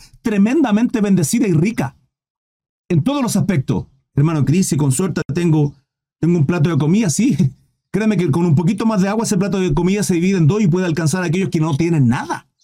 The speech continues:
Y no tienen nada. Podemos ver cómo nuestro, nuestro Dios llama, se le presenta a Moisés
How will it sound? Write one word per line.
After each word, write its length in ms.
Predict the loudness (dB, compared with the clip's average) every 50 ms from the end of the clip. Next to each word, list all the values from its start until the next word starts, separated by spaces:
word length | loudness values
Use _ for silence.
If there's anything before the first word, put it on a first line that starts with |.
| _ _ _ _ _ _ _ _ _ _ _ _ _ _ _ 0
Y 60 | 2
no 140 | 2 2 0
tienen 240 | 0 2 2 2
nada. 340 | 2 2 0 -2 -4 -6 -8 _ _ _ _ _ _ _ _ _ _ _
Podemos 320 | -4 -2 0 0 2 2 0
ver 140 | 0 0 0
cómo 280 | 0 0 0 2 2
nuestro, 420 | 2 2 2 2 0 0 0 -2 0 0 -2 0 2
nuestro 360 | 2 2 2 2 0 2 2
Dios 340 | 2 2 2 0 -2 -2 0
llama, 420 | -2 0 0 0 -2 -2 -4 -8 -14 _ _ _ _ _ _ _ _
se 140 | -6 -4 -2
le 100 | -2 -2
presenta 800 | -2 -2 -2 -4 -4 -4 -4 -4 -4 -4 -4 -4 -4 -6 -8 -12 _ _ _ -2
a 80 | 0
Moisés 520 | 2 2 2 0 0 -2 -2 -4 -4 -8